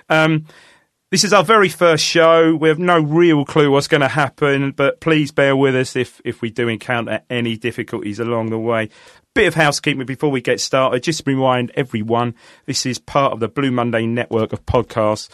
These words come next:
so please subscribe on iTunes or wherever you get your podcasts, or, um, tweet us your memories, good or bad, to at Blue Monday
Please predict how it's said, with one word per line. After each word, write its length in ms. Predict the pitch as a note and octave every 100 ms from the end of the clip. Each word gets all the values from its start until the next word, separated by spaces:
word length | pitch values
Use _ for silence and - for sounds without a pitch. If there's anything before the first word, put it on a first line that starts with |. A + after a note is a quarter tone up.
| - - -
so 200 | - B2
please 300 | - C#3 A2+
subscribe 560 | A2 - B2+ A#2 A2+ -
on 240 | A2 A2
iTunes 720 | - C#3+ C#3 - B2+ B2 A#2+ -
or 140 | A2 A2
wherever 260 | A#2+ A2
you 220 | G#2+ G#2+
get 220 | G#2 C#3 -
your 160 | A2
podcasts, 720 | - B2 A2+ B2 A#2 A#2 - -
or, 320 | C#3+ C#3+ C#3+ C#3
um, 260 | C#3+ D3 C#3 -
tweet 240 | G#3 F#3+
us 120 | C#3
your 120 | C#3 B2+
memories, 340 | C3 B2+ A#2+
good 160 | - C3
or 60 |
bad, 320 | G#2+ B2+ A#2+ -
to 240 | B2 A#2+ - _ _ _ A2+
at 200 | A2 -
Blue 200 | A#2+ A#2+
Monday 500 | B2 B2+ C3 C3